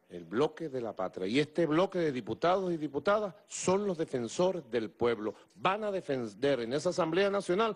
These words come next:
a la clase obrera, a la mujer venezolana, a la juventud y su derecho al estudio, a los afrodescendientes, a los pueblos indígenas, a los campesinos, como lo dijo Héctor Rodríguez.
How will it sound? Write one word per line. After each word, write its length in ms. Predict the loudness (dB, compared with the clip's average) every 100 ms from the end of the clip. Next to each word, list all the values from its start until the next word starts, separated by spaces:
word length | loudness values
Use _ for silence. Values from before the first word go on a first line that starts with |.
| -4
a 80 | -2
la 120 | -2
clase 360 | 2 0 2 0
obrera, 420 | 2 2 0 -2 -8 -2
a 80 | 0
la 120 | 0
mujer 320 | 0 0 0
venezolana, 680 | 0 0 2 2 2 0 -6 -8 0
a 100 | 2
la 100 | 2
juventud 420 | 0 0 2 2
y 40 |
su 160 | 4 2
derecho 320 | 2 2 0
al 60 | 0
estudio, 560 | 0 2 4 2 -4 -6 -2
a 100 | 0
los 160 | 2 0
afrodescendientes, 1040 | 0 0 0 0 0 2 0 0 -4 -6 -4 -2
a 80 |
los 140 | 0 0
pueblos 420 | 0 2 2 0
indígenas, 640 | 0 2 2 2 -2 -6 -4
a 120 | 0 0
los 100 | 0
campesinos, 840 | 0 -2 -2 -2 2 2 2 -2 -6 -14 -18 -18 -18 -18 -2
como 220 | 0 2
lo 100 | 2
dijo 300 | 2 2 0
Héctor 240 | 2 2
Rodríguez. 480 | 2 2 2 0 -4